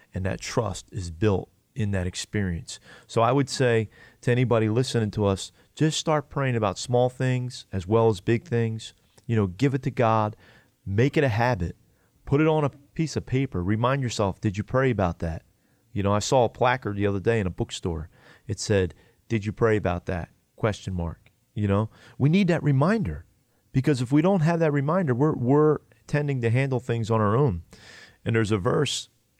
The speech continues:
in Isaiah thirty-one that I'm gonna read right now. It says, "Woe to those who go down to Egypt for help. Woe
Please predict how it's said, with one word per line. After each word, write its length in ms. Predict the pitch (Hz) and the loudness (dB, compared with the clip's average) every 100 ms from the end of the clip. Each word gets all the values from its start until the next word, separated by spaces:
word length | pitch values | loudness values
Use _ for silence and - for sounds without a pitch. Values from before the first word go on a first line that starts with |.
| _ _ _ _ _ _ - | _ _ _ _ _ _ -4
in 160 | 117 | 0
Isaiah 640 | 107 104 98 131 120 92 - | 2 0 2 2 2 0 -2
thirty-one 800 | - 117 107 113 127 98 87 - _ | 0 2 2 0 0 0 -4 -12 _
that 120 | - 95 | -6 -4
I'm 100 | 95 | -2
gonna 180 | 95 | -2
read 240 | 95 107 95 | 0 0 0
right 180 | 107 101 | 0 0
now. 380 | 110 92 90 - _ - | -2 -2 -4 -8 _ -12
It 120 | - | -4
says, 220 | 113 98 | -2 -2
"Woe 320 | 92 113 151 | 2 2 4
to 140 | 175 135 | 2 0
those 300 | 107 101 98 | 2 2 2
who 80 | 101 | 0
go 160 | 107 | 2
down 180 | 107 98 | 2 0
to 120 | 92 | -2
Egypt 400 | 113 107 92 - _ | -2 -2 -4 -10 _
for 420 | - 120 110 113 113 _ _ | 0 4 4 0 -8 _ _
help. 440 | - 92 - - - _ _ - - | -2 0 -2 -10 -20 _ _ -12 0
Woe 520 | 107 135 190 214 | 4 4 4 2